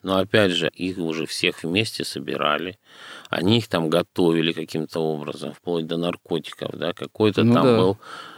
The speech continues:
Speaker 1: психологическая обработка.
Speaker 2: Ну,
Speaker 1: И
Speaker 2: там
Speaker 1: вот эти
Speaker 2: определенный, да, механизм.
Speaker 1: И их уч-
Speaker 2: Истощение в том числе
Speaker 1: Да.
Speaker 2: и
Speaker 1: И
Speaker 2: так
Speaker 1: их
Speaker 2: далее.
Speaker 1: учитель, вот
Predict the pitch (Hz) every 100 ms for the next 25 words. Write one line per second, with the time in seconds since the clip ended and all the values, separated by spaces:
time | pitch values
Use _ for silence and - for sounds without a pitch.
0 | _ - - - 95 92 110 - - 92
1 | 87 87 82 78 - 143 127 - 175 170
2 | - 147 151 165 175 170 156 143 151 135
3 | 120 - 139 147 120 101 98 95 92 101
4 | 120 135 117 113 160 - - 180 190 185
5 | 165 156 - 139 127 135 - - 120 117
6 | 107 98 98 - - 110 131 107 113 -
7 | 175 - 101 85